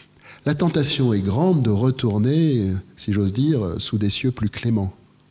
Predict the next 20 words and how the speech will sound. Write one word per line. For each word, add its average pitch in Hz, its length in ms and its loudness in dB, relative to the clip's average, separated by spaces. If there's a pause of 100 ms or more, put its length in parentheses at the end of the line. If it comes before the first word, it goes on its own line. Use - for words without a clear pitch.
(2000)
La 131 100 2
tentation 139 440 2
est 117 80 4
grande 156 240 2
de 127 60 4
retourner 127 360 2
d'où 110 140 2
nous 120 120 4
venons, 180 320 4
c'est-à-dire, 110 560 0
euh, 90 480 0 (420)
du 101 80 -2
point 101 160 -2
de 98 40 2
vue 98 80 2
de 98 60 -6
cette - 200 -4
terre, 143 180 0
de 110 80 0
mourir. 113 400 0